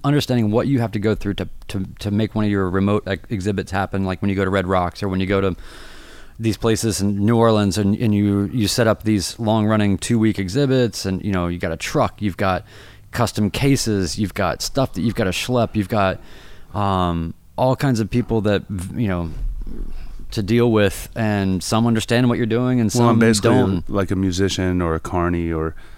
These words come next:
Speaker 2: you know, I'm on the road now. Like, I learned from these musicians. I traveled around shooting music festivals all over the world, and so now I have my own truck and my own road cases. And, you know, originally when we did the first show,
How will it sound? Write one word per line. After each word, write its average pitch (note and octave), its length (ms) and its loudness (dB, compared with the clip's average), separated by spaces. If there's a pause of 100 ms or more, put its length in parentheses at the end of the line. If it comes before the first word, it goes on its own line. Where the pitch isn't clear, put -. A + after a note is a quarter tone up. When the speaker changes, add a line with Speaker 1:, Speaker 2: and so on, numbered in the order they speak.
(240)
Speaker 2:
you G#2+ 80 -2
know, F2 140 2
I'm F#2 160 2
on F#2+ 100 2
the F2 80 0
road F#2 340 4
now. D#2+ 400 0
Like, F2 180 -2 (280)
I F#2 60 -2
learned F2+ 360 0
from F2+ 120 -2
these E2 160 -2
musicians. E2 480 -2
I D#2+ 100 -2
traveled E2 380 -2
around D#2+ 220 -2
shooting E2+ 260 -6
music D#2+ 240 -4
festivals D#2+ 480 -4
all D#2 180 -2
over D2+ 160 -2
the D2+ 80 -4
world, D2+ 300 -2
and D#2+ 160 -6 (340)
so - 160 -4
now F2 220 0
I F2 80 0
have E2 180 -2
my E2 140 -2
own D#2+ 160 0
truck E2 340 -2
and E2 80 -2
my D#2+ 80 -2
own E2 220 -2
road D#2 160 -4
cases. E2 480 -4
And, D#2 180 -6 (480)
you A2 100 0
know, F#2 80 2
originally A2+ 420 2
when G2 160 2
we G2 60 2
did F2+ 140 -2
the F2+ 80 -6
first F#2+ 260 -2
show, E2+ 280 0